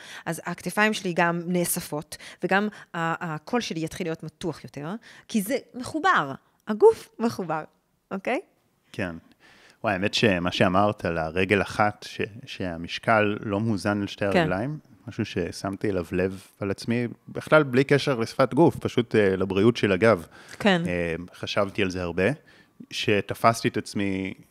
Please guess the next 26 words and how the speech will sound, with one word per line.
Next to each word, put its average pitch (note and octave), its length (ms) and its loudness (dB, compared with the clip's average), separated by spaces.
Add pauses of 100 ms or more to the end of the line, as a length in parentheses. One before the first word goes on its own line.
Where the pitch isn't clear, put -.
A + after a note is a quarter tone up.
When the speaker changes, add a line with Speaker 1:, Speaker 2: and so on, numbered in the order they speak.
(100)
Speaker 2:
אה, A2+ 200 -6
הרבה F#2 280 0
פעמים G#2+ 520 0 (380)
מעביר G#2+ 460 0
משקל A#2 640 0
לרגל G#2 380 -2
אחת, F#2+ 300 -2
זאת - 120 -16
אומרת, G2+ 240 -6
לא G#2 80 4
עומד G#2 320 2 (240)
שהמשקל G2 560 -4 (200)
שווה G2+ 260 0
על G2 60 2
שתי - 160 -2
הרגליים. F#2+ 420 0 (480)
לא C3 60 4
חשבתי C3+ 320 6
על A#2 60 8
זה A2 60 6
אף G2+ 80 2
פעם A#2 220 4
בהקשר G#2 300 0
של A2+ 140 -4
ביטחון. A#2 500 -2 (240)
Speaker 1:
כן. D#3 220 -2